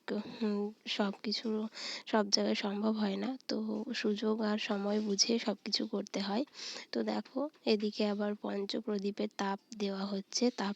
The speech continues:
নিচ্ছে সবাই। তো রাত্রিবেলায় খাওয়া দাওয়ারও ব্যবস্থা করেছে আর কি।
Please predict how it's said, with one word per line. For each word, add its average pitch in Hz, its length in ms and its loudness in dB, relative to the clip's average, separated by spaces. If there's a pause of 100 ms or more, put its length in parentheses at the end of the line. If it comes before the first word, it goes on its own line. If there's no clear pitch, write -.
নিচ্ছে 202 400 0
সবাই। 202 400 0 (640)
তো 214 120 0 (3000)
রাত্রিবেলায় 220 680 4
খাওয়া 214 260 2
দাওয়ারও 202 420 2 (500)
ব্যবস্থা 202 460 2
করেছে 202 420 -2
আর 196 200 -2
কি। 254 160 -2